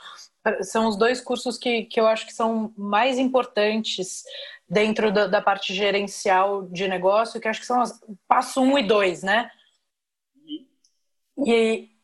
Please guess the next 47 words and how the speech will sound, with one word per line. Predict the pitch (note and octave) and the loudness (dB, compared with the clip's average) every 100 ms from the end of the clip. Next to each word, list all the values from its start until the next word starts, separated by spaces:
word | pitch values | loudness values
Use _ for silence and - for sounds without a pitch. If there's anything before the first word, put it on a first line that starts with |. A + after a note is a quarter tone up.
| _ | _
e | A#3 | 2
eu | A3 | 2
volto | G3 A3 A3+ B3+ | 4 2 2 0
muito | A3 C#4 D4+ C#4+ | 2 0 0 -2
pro | C4+ | -2
C | C4 | 0
M | A#3+ A#3+ | 0 0
V | G#3 G#3+ | 0 0
dentro | G3+ G3 G#3 | 0 -2 -4
de, | F#3 - | -6 -10
dentro | F#3 F3 G3 G3+ G3 | -10 -2 -2 -2 -4
de | F#3 | -2
precificação. | G3+ G3 - G3+ G3 F3+ | -2 -2 -2 0 2 2
Ele | F#3 | 4
é | G3 | 4
um | G#3 D#4 | 2 2
dos | C#4+ A3+ | 2 0
índices | G#3+ A#3+ B3+ C#4 - | 0 0 -2 -4 -2
que | A3+ | 0
é | |
muito | G#3+ G#3 | 0 -2
importante, | G3+ G3+ - G3+ A3+ A3+ | -2 -2 0 2 2 0
mas | A#3+ A3+ | 2 2
não | A#3 A#3 | 2 4
é | |
o | A#3+ A#3 | 2 2
único, | B3 A3+ F#3+ - | 0 -2 -2 -4
né? | E3+ F#3 F#3 - - - - | 0 0 -2 -8 -18 -18 -12
Uma, | F#3 G#3 G3+ - | 2 4 4 0
o | G#3 | 2
outro | G#3 C#4+ - A#3+ A#3 | 4 2 0 -2 0
índice | A#3 A3+ A3 | -2 -4 -4
que | G#3+ | 2
eu | G3 | 2
acho | G3 - | 2 -2
que | |
é | F#3+ | -6
super | - F#3 | -6 -4
importante | F#3 F#3 F#3+ A3 A3+ | -2 -2 0 0 0
é | A3+ | 0
o | |
que | A3 | 0
eu | G#3+ | -2
vou | |
te | G#3+ - | -2 -2
perguntar | A3+ A3 A3 | -2 0 2
agora. | A3+ G#3 G3 F#3 E3+ | 2 2 2 2 -2